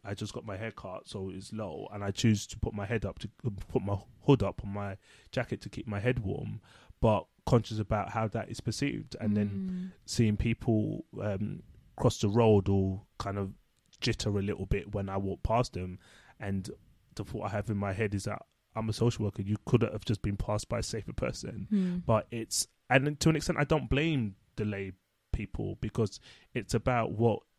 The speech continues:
Speaker 1: it's a dominant message. What are the dominant stories that are, um, uh, painted of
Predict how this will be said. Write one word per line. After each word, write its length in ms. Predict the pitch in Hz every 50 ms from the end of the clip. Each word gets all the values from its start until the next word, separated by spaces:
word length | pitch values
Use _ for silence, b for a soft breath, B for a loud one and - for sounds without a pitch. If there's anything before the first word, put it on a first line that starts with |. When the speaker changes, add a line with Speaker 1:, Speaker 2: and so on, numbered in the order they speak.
| _ _ _
Speaker 1:
it's 180 | - 113 - -
a 40 | 107
dominant 480 | - 117 107 110 104 104 104 101 - _ _ -
message. 360 | 110 110 110 - - 107 95
What 120 | 113 110 -
are 40 | 107
the 60 | 104 95
dominant 360 | - 107 104 101 101 95 -
stories 560 | - - - 117 113 107 104 98 98 95 -
that 120 | - - -
are, 260 | 104 98 98 95 98 B B B B B B B B B -
um, 340 | 107 104 98 95 92 - - _ _ _ _ -
uh, 360 | 139 104 98 101 98 98 98 - - - _ _ _ _ _ -
painted 420 | - - 113 110 - - 107 95
of 260 | 101 95 - - -